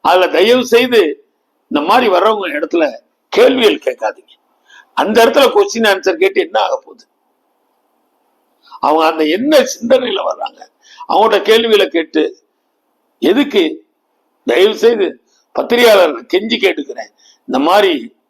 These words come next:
இறந்த வீடுகள்ல தயவு செய்து ஒரு ஓரத்துல நின்னு கவர் பண்ணுங்க. வேணாங்கள அக்கா முண்டி அடிச்சுக்கிட்டு அவங்களோட துஷ்டியை அனுசரிக்க முடியாத அளவுக்கு நம்ம துன்பப்படுத்துறோம், துயரப்படுத்துறோம், வருத்தப்பட வைக்கிறோம்.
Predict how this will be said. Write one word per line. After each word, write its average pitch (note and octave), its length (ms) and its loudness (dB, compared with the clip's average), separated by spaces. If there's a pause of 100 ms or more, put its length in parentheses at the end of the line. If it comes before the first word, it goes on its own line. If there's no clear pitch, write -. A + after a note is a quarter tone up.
(920)
இறந்த G#3 340 0
வீடுகள்ல C#3+ 420 -2
தயவு E3+ 360 0
செய்து A3 500 -2 (760)
ஒரு C3 140 0
ஓரத்துல A#3+ 440 4
நின்னு G3 180 -6
கவர் B3 360 2
பண்ணுங்க. - 420 -6 (340)
வேணாங்கள G3 480 0 (520)
அக்கா F3 320 2
முண்டி G#3 460 -2
அடிச்சுக்கிட்டு G3 680 -2 (560)
அவங்களோட D#3+ 540 0
துஷ்டியை B3+ 440 -2
அனுசரிக்க A#3+ 520 0
முடியாத B3+ 280 0
அளவுக்கு F#3+ 420 -8 (300)
நம்ம D3+ 200 -4
துன்பப்படுத்துறோம், F#3+ 960 -2 (340)
துயரப்படுத்துறோம், F#3+ 800 2 (260)
வருத்தப்பட F#3+ 560 0
வைக்கிறோம். C3 420 -12